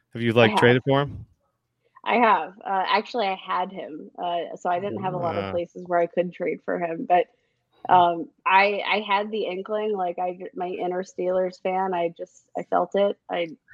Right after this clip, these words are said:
Speaker 1: <laughs>
Speaker 2: I thought it was gonna be a good fit. Although, like, who knows how long, you know, they're, they're going to have him actually a starter. I think they're gonna give him,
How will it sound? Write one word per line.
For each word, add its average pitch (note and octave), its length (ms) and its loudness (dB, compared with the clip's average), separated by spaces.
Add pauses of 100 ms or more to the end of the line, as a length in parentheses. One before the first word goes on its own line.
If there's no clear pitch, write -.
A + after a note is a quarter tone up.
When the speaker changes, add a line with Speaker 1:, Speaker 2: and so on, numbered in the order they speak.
(180)
Speaker 1:
<laughs> C3 260 -4
Speaker 2:
I G3 120 0
thought G3+ 200 8
it F#3+ 60 6
was F#3+ 100 4
gonna G3 220 2
be F#3+ 140 4
a F3+ 60 0
good F#3+ 200 2 (100)
fit. F#3+ 300 2
Although, G3+ 360 4 (120)
like, G#3 260 0
who A#3 160 4
knows A3+ 260 2
how G3+ 160 0
long, G3+ 360 -2 (240)
you F3+ 160 -10
know, F3+ 180 -10
they're, F#3 160 -4 (220)
they're F3 140 -4
going F3+ 280 -4
to F3+ 160 -2
have F3+ 240 0
him F3+ 160 -8
actually F3+ 480 -6
a F3 80 -6
starter. F3+ 420 -4
I F3 60 -4
think F3+ 220 -12
they're F3 160 -2
gonna F3+ 160 -6
give F3 240 -6
him, F3 260 -2